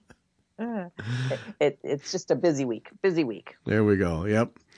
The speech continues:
Speaker 2: All right. Uh, podcast this week, Stitch Hour next week. Sunday's guest is Doctor Susan K. Williams, the Chief Executive of the Royal School of Needlework. This is, like, the fifth or sixth time we've, uh, talked with Susan,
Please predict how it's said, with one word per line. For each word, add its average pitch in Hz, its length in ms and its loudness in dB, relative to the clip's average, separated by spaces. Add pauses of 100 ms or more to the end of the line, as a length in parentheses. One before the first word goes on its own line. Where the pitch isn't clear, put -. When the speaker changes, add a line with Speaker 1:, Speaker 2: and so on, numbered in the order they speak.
(340)
Speaker 2:
All 147 60 8
right. 156 240 10
Uh, 123 760 6
podcast 147 460 8
this 151 220 2
week, 151 240 6
Stitch - 260 2
Hour 135 240 10
next 143 260 6
week. 147 380 6
Sunday's 160 380 4
guest 139 340 4
is 110 300 2
Doctor 120 360 2
Susan 131 320 2
K. 131 200 6
Williams, 147 480 4
the 107 240 0
Chief - 400 -2
Executive 147 800 2
of 107 380 -2
the 95 100 -2
Royal 117 260 2
School 117 360 0
of 107 60 0
Needlework. 107 520 2
This 147 180 -4
is, 110 160 -2
like, 123 160 2
the - 100 -4
fifth - 380 -2
or 95 120 0
sixth - 500 -4
time 113 400 2
we've, 107 320 0
uh, 104 100 0
talked 120 320 0
with 98 120 -2
Susan, 123 420 4